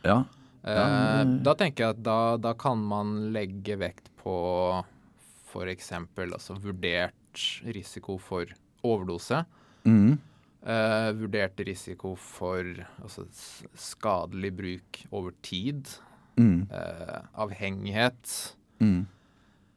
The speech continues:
Speaker 2: Eh, sannsynlighet for å kjøpe et stoff som er, altså, blanda ut, eller farlig, eller, altså, markedet rundt.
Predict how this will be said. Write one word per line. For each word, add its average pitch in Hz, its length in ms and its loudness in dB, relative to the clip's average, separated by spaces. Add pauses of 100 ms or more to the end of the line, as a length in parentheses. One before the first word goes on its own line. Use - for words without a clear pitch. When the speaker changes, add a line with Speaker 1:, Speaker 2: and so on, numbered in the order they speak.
(180)
Speaker 2:
Eh, 90 800 -12
sannsynlighet 101 880 -4
for 110 280 -4
å 101 720 0 (340)
kjøpe - 840 -8
et 92 100 -10
stoff - 320 -10
som 95 240 -8
er, 87 420 -2 (460)
altså, - 220 -16
blanda 110 400 0
ut, 117 320 -2
eller 85 140 -8
farlig, 101 680 0
eller, 85 400 -4 (580)
altså, - 240 -16 (560)
markedet 110 600 -2
rundt. 139 500 -4